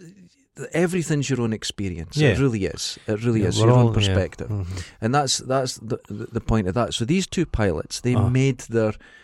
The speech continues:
Speaker 1: their statements, and they both agreed this happened. They
Speaker 2: Mm-hmm.
Speaker 1: talked about, and that's a compelling thing. But nothing
Speaker 2: No.
Speaker 1: says it's aliens.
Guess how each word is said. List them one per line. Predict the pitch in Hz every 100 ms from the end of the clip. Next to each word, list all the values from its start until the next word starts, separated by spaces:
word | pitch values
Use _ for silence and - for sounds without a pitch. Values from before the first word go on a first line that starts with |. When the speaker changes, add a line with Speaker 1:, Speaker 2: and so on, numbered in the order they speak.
| _ _ _
Speaker 1:
their | - 113
statements, | 104 - 123 95 101 80
and | - 127
they | 131
both | 123 160 180
agreed | 147 117 113 101
this | 135 -
happened. | 117 110 - 113 113
They | 113
Speaker 2:
Mm-hmm. | 104 101
Speaker 1:
talked | 123 113 117
about, | 117 104 - - -
and | 139
that's | 160 160
a | 143
compelling | 135 117 113 107 107
thing. | - 147
But | 120 123 -
nothing | 143 147 165 185 - 110 57 - _ _ -
Speaker 2:
No. | 120 101
Speaker 1:
says | 107 127
it's | 107 -
aliens. | 113 113 98 95 131 -